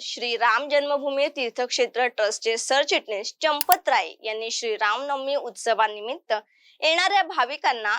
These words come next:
आवाहन केले आहे की अयोध्येत पोहोचणाऱ्या कोणत्याही भाविकाने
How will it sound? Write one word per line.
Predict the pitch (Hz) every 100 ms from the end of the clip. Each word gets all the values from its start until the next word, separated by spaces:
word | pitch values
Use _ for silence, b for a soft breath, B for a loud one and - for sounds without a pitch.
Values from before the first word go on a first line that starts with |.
| -
आवाहन | 233 233 240 277 285
केले | 277 269
आहे | 269 330
की | 262 254 190 - -
अयोध्येत | 220 226 226 262 277 -
पोहोचणाऱ्या | 240 220 233 220 226
कोणत्याही | 226 240 220 220 254 254 311
भाविकाने | 349 269 277 294 247